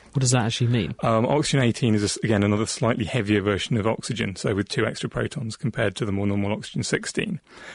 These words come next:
Speaker 2: And because it's slightly heavier, um, it will tend to form, form ice slightly better, so it will form ice first. So, um, if there's lots of oxygen eighteen, then it,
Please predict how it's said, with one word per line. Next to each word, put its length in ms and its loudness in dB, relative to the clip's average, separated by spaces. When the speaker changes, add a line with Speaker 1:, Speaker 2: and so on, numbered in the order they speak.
Speaker 2:
And 100 0
because 180 4
it's 160 4
slightly 360 2
heavier, 640 0
um, 580 4
it 580 -2
will 240 6
tend 340 2
to 240 2
form, 460 2
form 240 0
ice 240 2
slightly 300 -4
better, 300 -4
so 120 -4
it 40 0
will 60 -8
form 300 0
ice 260 -2
first. 520 -4
So, 500 2
um, 500 2
if 140 -2
there's 140 2
lots 180 0
of 160 -2
oxygen 420 0
eighteen, 440 -2
then 140 0
it, 140 -2